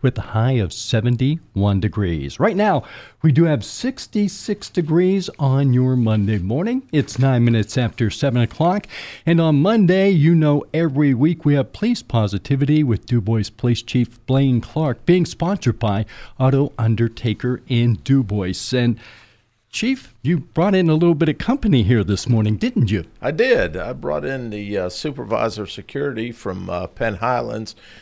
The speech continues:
Speaker 2: I just wanted to talk a little bit about the collaboration that we have. A lot of folks don't realize it, but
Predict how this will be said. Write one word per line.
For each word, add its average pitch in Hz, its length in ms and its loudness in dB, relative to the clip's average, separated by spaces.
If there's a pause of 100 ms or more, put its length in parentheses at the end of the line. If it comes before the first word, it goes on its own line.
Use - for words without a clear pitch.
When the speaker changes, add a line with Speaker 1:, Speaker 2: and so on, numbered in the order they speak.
(120)
Speaker 2:
I - 80 2
just 139 220 -2
wanted 135 200 0
to 110 100 -4
talk 131 260 4
a 120 60 -4
little 113 160 -2
bit 104 160 -2
about 107 300 0
the 95 100 -4
collaboration 110 880 0
that 92 240 -6 (360)
we 160 200 4
have. 117 420 2
A 101 240 -6
lot 120 220 -2
of - 80 -8
folks 135 320 -2
don't 113 220 -4
realize 104 500 0
it, 98 120 -10
but 82 220 -12